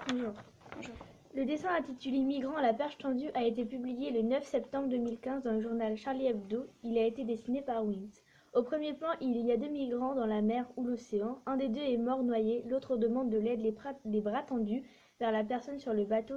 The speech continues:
Speaker 1: qui est au deuxième plan. Au second plan, il y a un bateau avec un journaliste qui préfère prendre une photo avec une perche et un appareil photo plutôt que d'aider le migrant dans l'eau.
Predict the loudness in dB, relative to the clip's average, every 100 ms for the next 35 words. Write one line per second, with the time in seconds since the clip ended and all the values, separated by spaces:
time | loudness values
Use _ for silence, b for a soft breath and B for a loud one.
0 | -6 0 0 2 0 0 0 -2 -10 -12
1 | _ b b b -2 0 2 2 0 -4
2 | -2 0 2 4 4 2 0 2 0 0
3 | -2 -2 -2 -2 -2 -2 -6 -20 -12 -12
4 | B B B 0 2 2 2 0 -2 -2
5 | -2 0 0 0 0 0 2 2 0 4
6 | 6 6 4 2 0 -2 -2 0 0 0
7 | 0 0 -6 -4 -6 -4 -6 -6 -4 -4
8 | -2 -2 0 2 4 2 0 -2 -4 B
9 | B -2 2 2